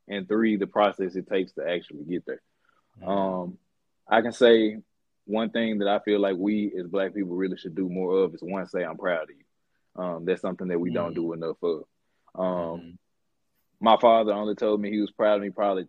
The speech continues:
Speaker 1: twice the whole time I was in college. Um, the day I graduated and one other time. And
Speaker 2: Mm-hmm.
Speaker 1: so that's a big piece.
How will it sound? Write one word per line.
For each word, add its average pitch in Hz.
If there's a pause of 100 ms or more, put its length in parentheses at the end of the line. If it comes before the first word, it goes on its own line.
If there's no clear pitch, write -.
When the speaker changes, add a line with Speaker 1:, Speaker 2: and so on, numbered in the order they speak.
Speaker 1:
twice 101
the 87
whole 95
time 98
I 95
was 95
in 98
college. 104 (400)
Um, 95 (440)
the 101
day 110
I 113
graduated 120
and 95
one 113
other 104
time. 87 (680)
And -
Speaker 2:
Mm-hmm. 95
Speaker 1:
so 95 (160)
that's 104
a 110
big 95
piece. 101